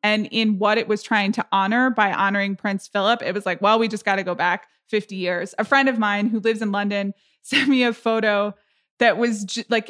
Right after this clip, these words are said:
from the subway that was just, like, a makeshift sign that was like, "R I P Prince Philip," but, like, a formal statement on behalf of the tube service being like, "We honor,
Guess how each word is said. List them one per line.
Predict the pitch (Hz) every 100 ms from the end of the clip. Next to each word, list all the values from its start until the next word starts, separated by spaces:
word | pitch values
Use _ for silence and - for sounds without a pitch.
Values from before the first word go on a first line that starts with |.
| -
from | 277 254
the | 240
subway | - 247 220 196 175 180 214
that | 220 202
was | 220 190
just, | - 220 208
like, | 190
a | 202 202
makeshift | 208 208 214 233 - - 220 -
sign | - 220 180 175 190 226 - _ _ _ _ _ _ -
that | 226 190
was | 220
like, | 220 190 - _ _ _ _ _ _
"R | - 233
I | 220
P | 220 254 233
Prince | - 220 -
Philip," | 349 202 196 -
but, | 247 254
like, | 247
a | 233
formal | - 277 277 254 247
statement | - 254 208 190 175
on | 214 220
behalf | 226 233 208 208 214
of | 190
the | 202
tube | - 247 226 214 190 -
service | - 220 190 180 202 -
being | - 202 190
like, | 196 185 190 202
"We | 208 202
honor, | 196 190 185 185 180